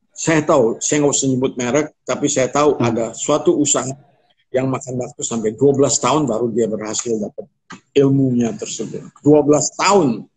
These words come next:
Speaker 1: coba bayangin.
Speaker 2: Iya.
Speaker 1: That is franchise yang benar. Sekali dia dapat untuk umur hidup.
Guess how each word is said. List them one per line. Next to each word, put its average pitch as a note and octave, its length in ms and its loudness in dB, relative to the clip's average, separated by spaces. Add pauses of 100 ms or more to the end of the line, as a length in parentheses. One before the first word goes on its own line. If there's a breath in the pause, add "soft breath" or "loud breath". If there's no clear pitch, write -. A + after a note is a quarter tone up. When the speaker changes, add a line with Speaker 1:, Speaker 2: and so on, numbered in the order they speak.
(140)
Speaker 1:
coba A2 240 -2
bayangin. G#2 460 -2
Speaker 2:
Iya. - 40 -20 (920)
Speaker 1:
That F#3 200 -2 (120)
is E3+ 160 2
franchise F3 560 0
yang D#3+ 160 -6
benar. D#3 400 2 (2000)
Sekali C#3 400 4
dia C#3+ 160 6
dapat C#3+ 400 2
untuk C#3 320 -2
umur C#3 320 2
hidup. E3 240 0